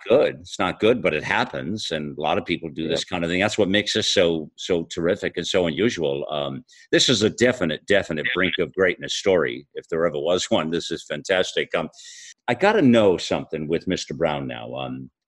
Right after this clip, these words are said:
Speaker 1: do you still, cu-, is Mister Brown, is he doing okay today? Is he just, do you communicate with him still? Do you do his
Speaker 2: Oh,
Speaker 1: lawn?
Speaker 2: sa-, sadly, he passed on.
Speaker 1: He did. That's what I was wondering.
Speaker 2: Yeah.
Speaker 1: Okay.
Speaker 2: Yeah.
Speaker 1: All right. Let's, let's, let me ask you about that. When did he pass on?
Speaker 2: Had to be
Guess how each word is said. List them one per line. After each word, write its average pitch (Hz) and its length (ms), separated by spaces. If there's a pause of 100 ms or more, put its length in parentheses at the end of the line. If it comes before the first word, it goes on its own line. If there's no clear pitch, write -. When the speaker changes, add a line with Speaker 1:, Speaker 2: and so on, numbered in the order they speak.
(340)
Speaker 1:
do 110 120
you 127 160
still, 170 260
cu-, 143 200
is 110 140
Mister 160 240
Brown, 127 300 (160)
is 98 160
he 113 260
doing 127 220
okay 127 260
today? 131 320
Is 143 120
he 92 120
just, 90 220
do 92 80
you 85 100
communicate 123 480
with 135 120
him 135 100
still? 151 340
Do 80 80
you 76 120 (420)
do 95 100
his 113 160
Speaker 2:
Oh, 180 60
Speaker 1:
lawn? 160 100
Speaker 2:
sa-, 214 100 (120)
sadly, 156 300
he 135 200
passed 156 300
on. 143 340 (520)
Speaker 1:
He 78 100
did. 67 340
That's 76 220
what 78 100
I 78 60
was 76 180
wondering. 58 360
Speaker 2:
Yeah. 60 160 (260)
Speaker 1:
Okay. 57 240
Speaker 2:
Yeah. - 200 (280)
Speaker 1:
All 64 80
right. 69 100
Let's, 113 280
let's, - 400
let 117 140
me 123 120
ask 101 220
you 73 200 (120)
about 73 180
that. 69 140
When 107 120
did 107 120
he 101 80
pass 92 320
on? 69 260 (1040)
Speaker 2:
Had 170 160
to - 60
be 151 560